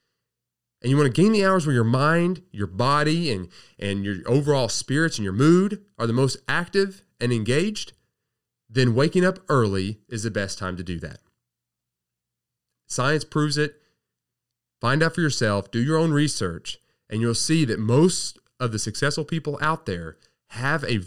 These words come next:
very solid waking up early morning routine. And that is what I found. Those are my five benefits of waking up early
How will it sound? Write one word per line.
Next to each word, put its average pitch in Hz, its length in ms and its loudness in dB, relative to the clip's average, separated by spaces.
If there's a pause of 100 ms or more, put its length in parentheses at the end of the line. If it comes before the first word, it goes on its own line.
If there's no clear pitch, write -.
(120)
very 139 420 2
solid 113 520 -2
waking 156 300 0
up 170 160 -2
early 123 280 2
morning 117 340 0
routine. 110 340 -6 (1300)
And 107 160 -2
that 143 140 2
is 160 100 0
what 165 100 2
I 160 140 2
found. 156 480 -2 (640)
Those 156 260 2
are 127 500 -2
my 101 280 -2 (360)
five 98 380 -4
benefits 214 360 4
of 220 80 0
waking 214 220 2
up 202 140 -2
early 180 420 -4